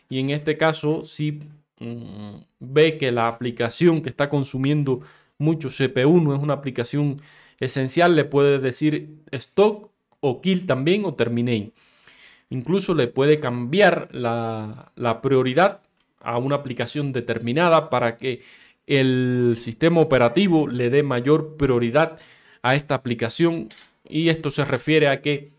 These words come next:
le asigna, eh, mayor cantidad de recursos a esa aplicación. Bueno, seguimos aquí por accesorios.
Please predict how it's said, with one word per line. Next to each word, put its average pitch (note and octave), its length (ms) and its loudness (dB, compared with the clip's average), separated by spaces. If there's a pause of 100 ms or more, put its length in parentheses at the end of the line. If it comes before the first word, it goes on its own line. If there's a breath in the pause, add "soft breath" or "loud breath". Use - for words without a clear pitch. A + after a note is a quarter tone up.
(360 soft breath)
le B2+ 340 0
asigna, D3 640 -2 (520 loud breath)
eh, A2 560 -4
mayor C3+ 720 2
cantidad A#2+ 500 0
de B2+ 80 -2
recursos B2+ 640 -4 (100)
a A#2 180 -4
esa A#2+ 280 -4
aplicación. A2+ 520 -10
Bueno, F#3+ 220 -2
seguimos C#3 420 -4
aquí D3 140 -6
por C3+ 380 -4 (180)
accesorios. D3 840 -2